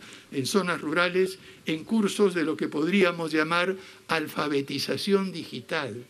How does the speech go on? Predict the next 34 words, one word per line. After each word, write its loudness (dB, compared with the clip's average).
para -2
que -2
aprendan -2
a -4
utilizar 0
los 0
recursos -2
que -6
nos -2
da 0
la -4
conectividad 0
digital -4
a -2
través 0
de 0
Internet -2
en -4
su -2
provecho 2
y -2
en 2
el 0
provecho 0
de 2
su -2
familia, -4
en -8
el -2
provecho -2
de 2
su, -4
eh, -2
comunidad. -2